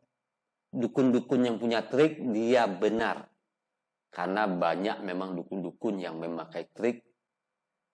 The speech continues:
seakan-akan dia sakti. Benar si pesulap merah. Yang salah adalah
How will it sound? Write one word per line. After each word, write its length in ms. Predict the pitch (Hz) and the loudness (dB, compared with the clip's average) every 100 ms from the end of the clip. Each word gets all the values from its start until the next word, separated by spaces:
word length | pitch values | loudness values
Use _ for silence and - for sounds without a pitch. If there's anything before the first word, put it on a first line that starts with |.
| - | -8
seakan-akan 600 | 82 - 87 76 - 92 | -8 -6 -10 -8 -6 -6
dia 240 | 82 87 78 | -4 -6 -6
sakti. 480 | - - - 76 76 _ _ _ _ _ _ _ _ _ | -10 -14 -12 -12 -14 _ _ _ _ _ _ _ _ _
Benar 400 | 95 123 175 160 | 0 2 2 -2
si 80 | 101 | -8
pesulap 340 | 123 117 120 120 | -8 -2 -2 -2
merah. 240 | 110 98 _ _ _ | -6 -8 _ _ _
Yang 340 | 110 110 104 - | 2 2 2 -2
salah 420 | 85 78 117 143 95 | -2 2 2 2 0
adalah 380 | 92 107 131 | 0 0 -2